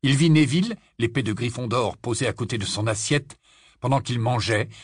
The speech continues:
entouré d'un groupe de ferventes admiratrices.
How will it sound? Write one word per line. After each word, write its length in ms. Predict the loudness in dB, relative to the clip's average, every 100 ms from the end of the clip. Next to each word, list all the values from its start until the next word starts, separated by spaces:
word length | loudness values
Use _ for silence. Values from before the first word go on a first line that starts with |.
| -12 -6
entouré 300 | -4 0 0
d'un 140 | 0
groupe 360 | -2 -4 -4 -8
de 140 | -8
ferventes 640 | -2 -2 -2 -2 -2 -4 -14 -16 -8
admiratrices. 920 | -4 -2 -2 -4 -8 -8 -8 -8